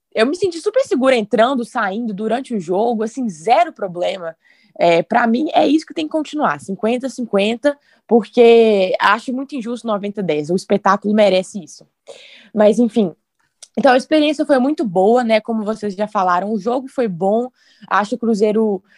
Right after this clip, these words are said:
é, enfim, foi um time que foi intenso, como sempre, buscou o resultado até o final. A gente viu que no finalzinho conseguiu fazer pelo menos um gol ali, e foi muito merecido o gol pelo que o Cruzeiro produziu.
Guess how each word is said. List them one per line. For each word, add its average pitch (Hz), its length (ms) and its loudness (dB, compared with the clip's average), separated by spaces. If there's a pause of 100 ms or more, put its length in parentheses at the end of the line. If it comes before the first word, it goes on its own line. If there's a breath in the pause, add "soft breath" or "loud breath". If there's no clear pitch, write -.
(140 soft breath)
é, 185 380 2
enfim, 214 440 -4 (180)
foi 294 120 4
um 320 160 0
time 254 260 -2
que - 80 -12
foi 226 120 0
intenso, 233 580 0
como 202 200 -4
sempre, 233 480 0
buscou 220 360 0
o - 20 2
resultado 202 380 0
até 214 180 4
o 214 60 0
final. 196 400 -4
A 190 60 -6
gente 175 200 -20
viu 196 140 -12
que 202 100 -10
no 196 60 -8
finalzinho 190 480 -2
conseguiu 208 380 -4
fazer 220 240 0
pelo 202 160 4
menos 233 260 -2
um 214 100 -4
gol 190 220 2
ali, 180 240 -2 (280 loud breath)
e 208 60 0
foi 233 160 4
muito 330 320 4
merecido 233 460 4
o - 20 4
gol 196 220 4
pelo 202 180 2
que - 60 -12
o - 40 -20
Cruzeiro 180 300 0
produziu. 196 720 0